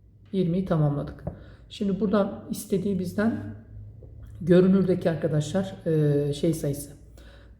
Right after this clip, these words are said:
e, renk sayısı. Şunları zaten kaç tane var arkadaşlar? İkili olarak üst üste gelen bir, iki, üç, dört tane var. E, zaten yirmi taneydi. Yirmiden arkadaşlar dördü çıkardığınızda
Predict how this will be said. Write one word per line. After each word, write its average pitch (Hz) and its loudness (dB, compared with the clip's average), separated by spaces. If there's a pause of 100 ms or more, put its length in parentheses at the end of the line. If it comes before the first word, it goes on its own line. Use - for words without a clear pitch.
e, 175 -2 (420)
renk 165 4
sayısı. - -2 (220)
Şunları 226 2
zaten 214 0 (1080)
kaç 208 -4
tane 160 0
var 147 4
arkadaşlar? 151 -2
İkili 175 -2
olarak 147 0
üst - -10
üste - -6
gelen 170 2
bir, 180 -2
iki, 175 -4
üç, - -8
dört 185 4
tane - -12
var. - -14 (100)
E, 170 -2
zaten 196 0
yirmi 165 4
taneydi. 143 -2 (340)
Yirmiden 185 4
arkadaşlar 156 -2
dördü 160 6
çıkardığınızda 160 -2